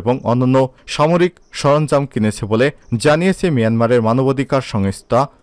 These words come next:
বিশেষ দূত টম অ্যান্ড্রুস। এবং সর্বশেষ জানিয়ে দিব, ইরানকে গুঁড়িয়ে দেওয়ার হুমকি দিল ইহুদিবাদী ইসরায়েল। এবার ইরানকে উড়িয়ে দেওয়ার হুঁশিয়ারি দিয়েছে দখলদার ইসরায়েলি বাহিনী। ইহুদিদের পররাষ্ট্রমন্ত্রী এই হুমকি দিয়েছেন। এতে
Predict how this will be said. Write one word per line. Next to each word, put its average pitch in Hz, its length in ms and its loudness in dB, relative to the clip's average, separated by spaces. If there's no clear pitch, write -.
বিশেষ 170 300 2
দূত 117 280 -2
টম 139 200 4
অ্যান্ড্রুস। 117 460 0
এবং 143 200 2
সর্বশেষ 175 500 0
জানিয়ে 107 320 2
দিব, 113 120 0
ইরানকে 165 440 2
গুঁড়িয়ে 123 320 0
দেওয়ার 113 240 2
হুমকি 113 280 -2
দিল 107 180 0
ইহুদিবাদী 120 580 0
ইসরায়েল। 110 380 2
এবার 185 240 2
ইরানকে 196 360 2
উড়িয়ে 135 320 2
দেওয়ার 139 200 4
হুঁশিয়ারি 202 460 2
দিয়েছে 113 280 -2
দখলদার 139 500 2
ইসরায়েলি 123 420 0
বাহিনী। 113 380 0
ইহুদিদের 143 520 0
পররাষ্ট্রমন্ত্রী 156 840 0
এই 120 120 2
হুমকি 143 340 0
দিয়েছেন। 117 400 0
এতে 120 220 0